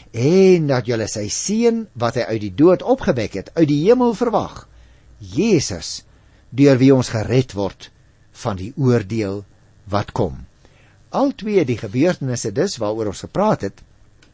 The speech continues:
se sukses het nie gespruit uit die optrede van die mens alleen nie, luisteraar, maar dit is begelei deur die krag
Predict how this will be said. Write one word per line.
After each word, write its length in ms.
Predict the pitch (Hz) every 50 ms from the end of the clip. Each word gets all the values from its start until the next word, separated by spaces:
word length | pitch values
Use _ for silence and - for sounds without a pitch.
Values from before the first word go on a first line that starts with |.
| _ _ - - - -
se 200 | - - 139 127
sukses 680 | 131 135 127 - - - 220 147 98 - - - - - - - _ _ _ _ _ _ _ -
het 180 | 311 311 - -
nie 160 | 359 359 339
gespruit 640 | - 349 294 - - - - 226 220 226 226 - 180
uit 140 | - 185 151
die 140 | 160 165 -
optrede 600 | - 214 202 - - - 175 165 156 151 139 135 -
van 160 | 139 131 131
die 80 | 123 113
mens 400 | 110 117 127 131 131 123 - - -
alleen 400 | 117 113 107 113 127 135 127 110 98
nie, 80 | 95 - _ _ _ _ -
luisteraar, 560 | 95 95 98 92 - - 110 101 101 120 180 - - _ _ _ _ _ _ _ _ _ _ - _ _ _
maar 640 | - 87 80 87 107 131 170 190 175 131 87 - 69
dit 320 | - 95 123 151 147 - -
is 120 | 117 - - -
begelei 720 | 95 95 - - 95 90 87 95 110 147 190 226 254 262 262 - _ _ _ _ _ _ _ -
deur 160 | 104 98 95 92
die 120 | 95 - _ _ _
krag 600 | - 156 165 180 180 175 180 - - - -